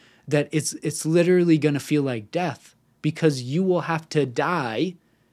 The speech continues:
as this constructed house of cards in order to rise from the ashes, um, like a phoenix that is truly itself and, and not built off of these fantasies and delusions,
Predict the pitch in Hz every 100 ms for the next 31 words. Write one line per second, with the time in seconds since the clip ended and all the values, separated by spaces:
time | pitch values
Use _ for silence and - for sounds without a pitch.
0 | _ _ _ - 175 151 151 147 - -
1 | 143 - - 190 180 156 139 - 170 160
2 | 135 - 156 160 139 127 - _ _ -
3 | 165 160 165 156 156 - 143 120 143 165
4 | 151 131 123 - _ _ _ _ - -
5 | 151 147 131 147 160 160 139 120 117 -
6 | _ _ _ _ _ _ _ _ _ _
7 | _ _ _ - 127 123 123 117 - _
8 | - 135 135 131 127 185 165 104 - -
9 | - _ _ _ _ _ _ _ _ -
10 | 135 139 147 127 - - - 165 170 160
11 | 147 139 127 - - 135 113 - - -
12 | _ _ _ _ _ _ - 139 135 156
13 | 139 143 143 151 - 151 151 151 143 139
14 | 131 131 123 - 147 135 127 135 123 127
15 | 123 127 135 135 135 127 117